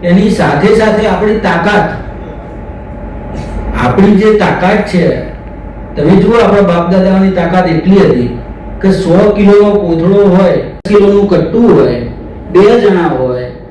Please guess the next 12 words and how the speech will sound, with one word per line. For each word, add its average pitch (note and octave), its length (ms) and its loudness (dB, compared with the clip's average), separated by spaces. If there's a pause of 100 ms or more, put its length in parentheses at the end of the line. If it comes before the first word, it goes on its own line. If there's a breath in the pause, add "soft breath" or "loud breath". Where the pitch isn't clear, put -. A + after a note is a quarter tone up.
(200)
દસ A3+ 360 2
વાર A3 200 6
નીચે G#3 300 2
મૂકે A3 320 2
તો G3+ 140 2
એ G3 160 4
ગાડામાં F3 440 -2
ના B3 140 0
ચડે. C3+ 300 -2 (1200)
તો - 120 -6
એ C3+ 140 2
ગાડા, A2+ 280 -2